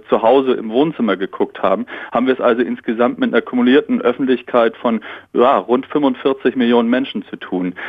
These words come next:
Das ist einfach eine unglaubliche Zahl. Und wenn man sich dann anguckt, was diese Menschen machen, sie feiern. Sie feiern im Grunde sich selber, sie feiern das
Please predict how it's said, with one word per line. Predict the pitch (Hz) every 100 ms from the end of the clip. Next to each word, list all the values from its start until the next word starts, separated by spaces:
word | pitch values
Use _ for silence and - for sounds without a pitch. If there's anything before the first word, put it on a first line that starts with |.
| -
Das | 113 107
ist | 139
einfach | - 120 131
eine | 113 117
unglaubliche | - 160 165 131 123 135 131 127 -
Zahl. | 113 113 143 151 - -
Und | 123
wenn | 135
man | 123
sich | 127
dann | 135 131
anguckt, | 135 147 147 -
was | 127 -
diese | 120
Menschen | 113 113 113 117
machen, | 107 156 101 87 - - -
sie | 107
feiern. | - 139 113 92 92 - _
Sie | 139
feiern | - 127 147 139
im | 123
Grunde | 120 120 160 147
sich | 120 110
selber, | 113 120 151 165
sie | 127
feiern | 113 - 135 156 143 -
das | 120